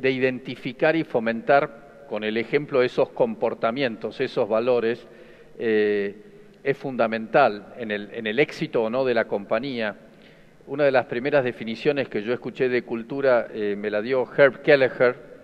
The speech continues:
que es el fundador de Southwest Airlines, la línea aérea más grande del mundo y, y con una cultura más fuerte. Y me decía,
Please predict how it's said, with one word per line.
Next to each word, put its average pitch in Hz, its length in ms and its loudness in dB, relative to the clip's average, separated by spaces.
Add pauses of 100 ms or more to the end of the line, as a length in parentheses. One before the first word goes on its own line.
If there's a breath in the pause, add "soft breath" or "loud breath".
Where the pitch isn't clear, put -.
(600 loud breath)
que 113 160 -2
es 123 140 -4
el 117 100 -4
fundador 123 540 -2
de 110 300 0
Southwest 131 600 0
Airlines, 117 420 6
la 101 180 -2
línea 123 400 -2
aérea 120 480 4 (360 loud breath)
más 113 180 0
grande 131 320 2
del 120 160 0
mundo 135 400 0
y, 110 260 -4
y 110 180 -6
con 113 160 -8
una 123 160 -2
cultura 117 380 -2
más 113 180 -4
fuerte. 120 520 0 (640 loud breath)
Y 113 120 -10
me 113 160 -4
decía, 113 800 2